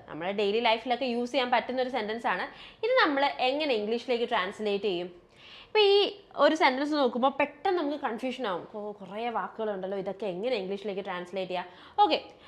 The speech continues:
നമുക്ക് അറിയാവുന്ന വാക്കുകൾ നമുക്ക് നോക്കാം. ഇന്നലെ എന്നുള്ളതിന് നമുക്ക് യെസ്റ്റർഡേ എന്നാണെന്ന് അറിയാം. ഇപ്പൊ യെസ്റ്റർഡേ,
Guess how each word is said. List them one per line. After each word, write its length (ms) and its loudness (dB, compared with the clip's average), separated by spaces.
നമുക്ക് 160 2
അറിയാവുന്ന 440 6
വാക്കുകൾ 400 4
നമുക്ക് 320 -2
നോക്കാം. 300 -2
ഇന്നലെ 380 10
എന്നുള്ളതിന് 520 6
നമുക്ക് 380 2
യെസ്റ്റർഡേ 500 2
എന്നാണെന്ന് 420 2
അറിയാം. 260 2
ഇപ്പൊ 160 -6
യെസ്റ്റർഡേ, 720 0